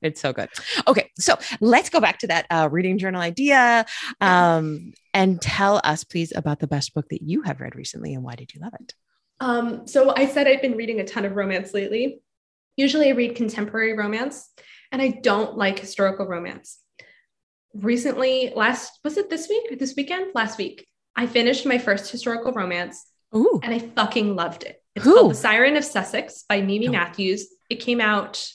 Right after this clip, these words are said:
Speaker 2: it's a Berkeley book, I believe. It came out, uh, recently. Her next book is out in October, so not too long ago. Um, it's amazing. It's about a young woman in Victor-, in the eighteen sixties, um, who, uh,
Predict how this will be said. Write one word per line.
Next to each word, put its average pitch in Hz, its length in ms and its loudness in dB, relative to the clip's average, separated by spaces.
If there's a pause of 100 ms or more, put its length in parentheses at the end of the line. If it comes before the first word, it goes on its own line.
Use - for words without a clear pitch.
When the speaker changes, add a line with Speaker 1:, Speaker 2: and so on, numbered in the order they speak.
(380)
Speaker 2:
it's - 100 -8
a 302 60 2
Berkeley 269 320 2
book, 196 240 -2
I 190 60 0
believe. 202 260 -6
It 247 100 -8
came 254 240 -2
out, 233 340 0 (280)
uh, 214 320 -2
recently. 320 420 -4 (180)
Her 330 60 0
next 294 260 -4
book 277 140 -4
is 247 80 -4
out 226 140 0
in 226 80 -6
October, 214 440 -6
so 220 140 -8
not 233 260 -4
too 233 760 -2
long 196 220 -2
ago. 190 400 -6 (580)
Um, 220 560 0 (220)
it's 311 160 0
amazing. 311 580 2
It's 262 120 -4
about 277 200 4
a 277 40 2
young 269 260 0
woman 226 260 -4
in 226 140 -2
Victor-, 214 280 -4
in 220 140 0
the 214 100 0
eighteen 269 280 -2
sixties, 220 720 -8
um, 226 520 0 (500)
who, 247 460 2
uh, 226 580 0